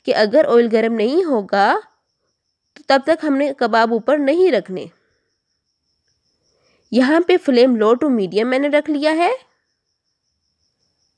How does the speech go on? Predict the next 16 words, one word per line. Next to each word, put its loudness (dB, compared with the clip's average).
अब -4
हम 2
इस -6
तरह 0
तमाम 2
कबाब 0
को 0
रेडी -2
करेंगे। -2
आपने -4
एक -6
बात -2
का -4
ख्याल -4
रखना -6
है -4